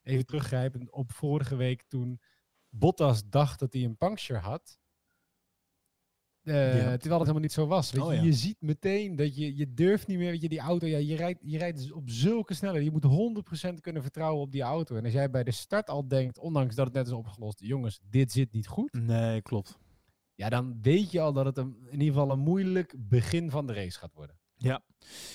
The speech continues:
Speaker 2: Ja, en dat werd het, althans, dat, het leek erop dat het een goed begin van de race was. Want bij de start was Max in eerste instantie heel goed weg. En daarna zag je hem volledig inkakken. Hij, hij zakte volledig terug het veld in.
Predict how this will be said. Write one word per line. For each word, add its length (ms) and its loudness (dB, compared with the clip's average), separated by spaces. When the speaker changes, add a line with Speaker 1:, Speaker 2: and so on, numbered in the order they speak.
Speaker 2:
Ja, 180 0
en 80 -2
dat 120 -4
werd 200 -4
het, 120 -8
althans, 500 0
dat, 300 -2
het 160 -2
leek 280 2
erop 140 2
dat 120 2
het 120 -4
een 60 0
goed 180 -4
begin 280 0
van 100 -2
de 120 -2
race 160 -6
was. 120 -6
Want 160 2
bij 120 0
de 60 -6
start 300 -10
was 160 -4
Max 280 -2
in 100 -20
eerste 160 -4
instantie 380 -6
heel 100 4
goed 180 4
weg. 380 -2
En 100 0
daarna 240 0
zag 220 -6
je 60 -4
hem 80 -2
volledig 800 2
inkakken. 560 -2
Hij, 200 -2
hij 200 -2
zakte 340 -4
volledig 520 -2
terug 180 -8
het 140 -4
veld 260 0
in. 160 0